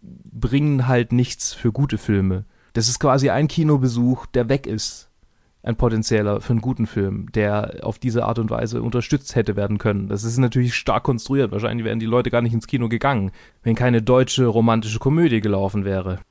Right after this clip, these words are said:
Ich versuche grad irgendwas Gutes über diesen Film zu sagen, äh, oder zu finden in meinem Kopf, aber es, es,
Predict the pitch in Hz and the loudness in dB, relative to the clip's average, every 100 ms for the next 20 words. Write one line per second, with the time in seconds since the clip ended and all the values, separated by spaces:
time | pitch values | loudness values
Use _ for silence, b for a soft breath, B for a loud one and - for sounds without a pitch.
0 | - - 135 - 120 139 147 160 - 147 | -14 -4 -4 -4 -2 0 2 2 4 4
1 | 135 123 117 - 127 110 101 - 110 110 | 4 2 0 0 -2 -4 -8 -6 -2 -2
2 | 110 107 113 113 - 95 95 101 110 107 | 0 0 0 0 -2 -4 -2 -2 0 -2
3 | 104 101 - 107 107 104 107 104 95 110 | -2 -4 -6 -4 -4 -2 0 0 -2 -2
4 | 123 123 113 110 85 110 110 107 113 - | 0 0 0 0 0 0 0 0 -6 -6
5 | 87 104 98 65 92 - - - - - | -6 -2 -2 -4 -8 -10 -12 -12 -12 -14